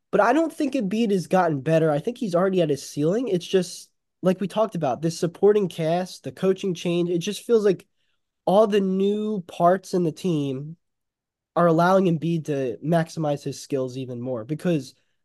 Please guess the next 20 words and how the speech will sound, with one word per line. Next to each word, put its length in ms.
I 120
talked 260
about 220
on 60
this 140
podcast 440
last 300
year, 100
I 120
thought 220
his 280
passing 380
took 240
a 40
huge 360
leap. 400
And 580
I 100
don't 160
know, 540